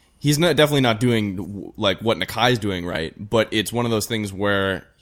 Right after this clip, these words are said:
he doesn't have that, you know, when you look at a Magnus Walker car versus, you know, like, a stock air-cooled nine eleven, you've gotta be, I feel like you've gotta be kind of up close and personal with it to see all the details, right? Rather than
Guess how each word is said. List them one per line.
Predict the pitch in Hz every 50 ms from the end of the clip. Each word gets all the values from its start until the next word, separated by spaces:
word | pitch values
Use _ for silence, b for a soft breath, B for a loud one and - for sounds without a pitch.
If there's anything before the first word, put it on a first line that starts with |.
| _ -
he | - - - 120 117 117
doesn't | 123 117 113 110 107 -
have | - 101 98 104 104 101 104 95
that, | 104 95 95 92 87 - -
you | 104 101 98
know, | 98 95 95 92 92
when | 92 92 95 98 98
you | 101 101
look | 104 104 - 110
at | 101 -
a | -
Magnus | 95 95 98 95 95 95 92 87 -
Walker | 85 90 90 92 - - 92
car | - - 92 85 87 90
versus, | 85 90 92 - 92 90 87
you | 90 90
know, | 85 - -
like, | 87 85 -
a | - -
stock | - - - - 98 90 90 - -
air-cooled | 69 87 90 - - 92 87
nine | 87 87 85
eleven, | 85 85 92 98 92 92 87 82 80 B B B B B B B B -
you've | - 104 110 107
gotta | 95 123 113 117 120 120
be, | 107 113 110 110 107
I | - 101
feel | 98 - - 143 151 131
like | 110 98 95 90 87
you've | 104 95
gotta | 82 107 101 101 98
be | 98 98
kind | - - 92 92
of | 90 -
up | - 101 98 - -
close | - - 104 107 104 101 98 -
and | 98 95 -
personal | - - 117 110 107 - - 98 92 87 87
with | 87 87 - -
it | 87 -
to | - 87
see | - - 98 90 82
all | 71 90 90 95
the | 87 85
details, | - - 92 92 90 - 113 110 113 113 104
right? | 104 104 95 92
Rather | 107 107 104 107 104
than | 104 101 98 95